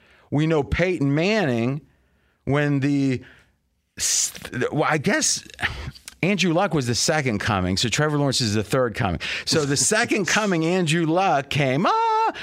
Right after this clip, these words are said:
and it was like, "Yeah, we'll get rid of Peyton Manning." Well, let's see. Since then, Peyton had one Super Bowl, two appearances, and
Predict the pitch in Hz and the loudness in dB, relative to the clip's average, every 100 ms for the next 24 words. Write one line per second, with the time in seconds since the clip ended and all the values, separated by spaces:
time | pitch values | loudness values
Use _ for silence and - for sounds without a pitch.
0 | - - - 143 151 147 135 143 127 127 | -12 -14 -2 0 2 0 2 2 2 2
1 | 185 156 180 202 147 131 110 139 117 110 | 2 2 2 2 2 0 0 0 0 2
2 | 110 110 123 165 185 - - _ 135 160 | 2 2 2 0 -4 -14 -20 _ -2 0
3 | 147 - 147 101 165 160 - 147 131 151 | 0 0 0 0 0 0 0 0 0 0
4 | 139 107 123 120 117 113 143 165 160 - | 0 0 0 2 0 0 0 0 0 0
5 | 135 117 117 123 120 151 135 - 143 131 | 0 0 0 0 0 0 0 0 0 0
6 | 117 - 110 107 - - - - - 110 | 0 0 0 0 -4 -12 -18 -16 -4 -2
7 | 113 | -2